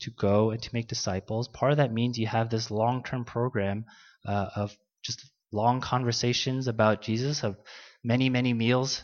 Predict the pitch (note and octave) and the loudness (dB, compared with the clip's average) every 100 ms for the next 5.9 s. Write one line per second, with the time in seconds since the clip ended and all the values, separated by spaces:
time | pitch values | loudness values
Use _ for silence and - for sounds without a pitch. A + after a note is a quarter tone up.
0 | C3 - A#2+ A#2+ C3 C#3 C#3 C#3 D#3+ C3 | -6 -2 4 4 4 4 4 8 6 6
1 | G#2 G#2+ A2+ B2+ B2+ A#2+ B2 A#2+ A#2+ A#2 | 2 0 2 2 4 4 4 2 -2 0
2 | A#2 B2+ C#3+ C3 G#2 G#2+ A#2+ B2 A#2+ - | 2 4 2 0 0 0 4 4 4 0
3 | - A#2+ C3 C#3 D3 - C#3+ D#3 F3+ - | 0 4 4 2 0 0 2 2 2 -2
4 | - - _ _ _ _ - - - A2 | -20 -20 _ _ _ _ -18 -12 -2 0
5 | F3 B2+ A2+ A#2+ - - A#2 A#2 A2+ | 2 2 2 2 0 -6 0 0 0